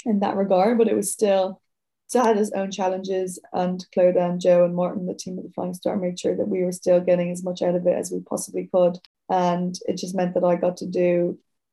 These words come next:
an extra placement in Ireland, which would have been a huge benefit to me anyway, because most of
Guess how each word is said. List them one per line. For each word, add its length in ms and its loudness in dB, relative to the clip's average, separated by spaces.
an 80 -2
extra 300 -4
placement 400 -2
in 100 -2
Ireland, 380 2
which 240 -6
would 100 6
have 80 0
been 140 0
a 60 2
huge 300 -6
benefit 400 -2
to 100 -8
me 120 -4
anyway, 300 0
because 320 -6
most 240 -4
of 80 -10